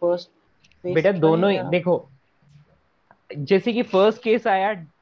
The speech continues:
Speaker 2: dispersion without deviation, तो net deviation, दोनों का deviation तो ऐड करके ज़ीरो करना पड़ेगा। फिर आपको सिर्फ dispersion चाहिए, तो dispersion आप दोनों का ही separately dispersion लेके ऐड कर रहे हैं यहाँ पर, समझ में आया?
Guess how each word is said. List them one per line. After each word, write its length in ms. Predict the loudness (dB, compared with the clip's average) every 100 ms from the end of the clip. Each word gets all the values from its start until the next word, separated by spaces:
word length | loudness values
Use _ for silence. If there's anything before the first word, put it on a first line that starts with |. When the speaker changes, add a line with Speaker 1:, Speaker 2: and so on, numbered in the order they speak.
| -14
Speaker 2:
dispersion 680 | -12 -12 -2 -2 -2 -8
without 600 | -10 -6 -6 -2 0 0
deviation, 920 | -2 -6 -6 -8 -10 -10 -12 -16 -16
तो 100 | -10
net 460 | -8 -8 -4 -4 -2
deviation, 640 | -4 -4 -4 -8 -8 -10
दोनों 240 | -8 -8 -8
का 100 | -10
deviation 600 | -10 -10 -12 -14 -16 -10
तो 80 | -6
ऐड 280 | -4 -6
करके 240 | -12 -10 -12
ज़ीरो 300 | -12 -12 -10
करना 300 | -10 -10 -12
पड़ेगा। 320 | -12 -12 -12
फिर 400 | -16 _ -14 -6
आपको 240 | -6 -6 -10
सिर्फ 180 | -8
dispersion 680 | -8 -10 -8 -10 -8 -10 -10
चाहिए, 380 | -10 -12 -14 -16
तो 120 | -14
dispersion 560 | -14 -14 -10 -10 -10 -12
आप 120 | -12
दोनों 440 | -10 -10 -8 -8
का 120 | -6
ही 320 | -8 -8 -12 -12
separately 580 | -12 -10 -10 -10 -10
dispersion 560 | -12 -12 -12 -14 -12 -12
लेके 220 | -12 -10
ऐड 320 | -8 -8 -10
कर 80 | -14
रहे 160 | -14 -16
हैं 60 |
यहाँ 160 | -18 -20
पर, 100 | -20
समझ 280 | -20 -18 -16
में 100 | -16
आया? 220 | -16 -18